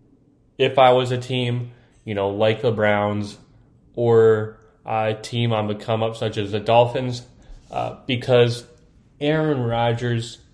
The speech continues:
is, I think, thirty-seven, thirty-eight years old. He's past his, he's past his prime. Uh, you know, his prime was, you know,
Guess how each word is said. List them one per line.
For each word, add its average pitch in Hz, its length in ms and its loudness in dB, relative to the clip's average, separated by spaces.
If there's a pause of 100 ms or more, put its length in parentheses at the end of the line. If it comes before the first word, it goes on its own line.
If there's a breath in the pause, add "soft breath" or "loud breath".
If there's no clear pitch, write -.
(480 soft breath)
is, 107 520 0
I 117 140 0
think, 113 260 -4
thirty-seven, 123 800 -2 (1300 soft breath)
thirty-eight 127 520 2
years 127 220 -2
old. 123 480 0 (1800)
He's 127 220 0
past 120 440 0
his, 104 400 -2 (540 soft breath)
he's 123 160 -6
past 117 340 2
his 101 120 -6
prime. 95 500 -6 (380 soft breath)
Uh, 107 460 0 (160)
you 123 160 -10
know, 110 140 0
his 110 180 2
prime 107 360 -2
was, 104 240 -4
you 104 80 -6
know, 101 220 -4